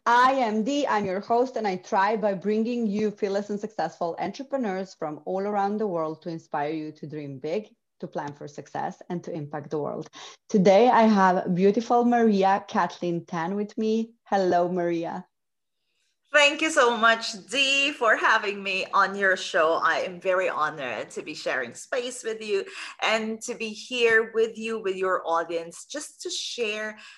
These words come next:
Speaker 2: a little bit of my journey with everybody and a little bit of my message.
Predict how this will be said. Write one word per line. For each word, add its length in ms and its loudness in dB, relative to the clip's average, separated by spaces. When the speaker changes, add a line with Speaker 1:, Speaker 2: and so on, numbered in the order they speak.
Speaker 2:
a 60 -4
little 440 -6
bit 260 -2
of 200 -6
my 220 -14
journey 400 -8
with 100 -12
everybody 580 -6
and 200 -12
a 20 -10
little 240 -14
bit 160 -18
of 160 -18
my 120 -20
message. 680 -20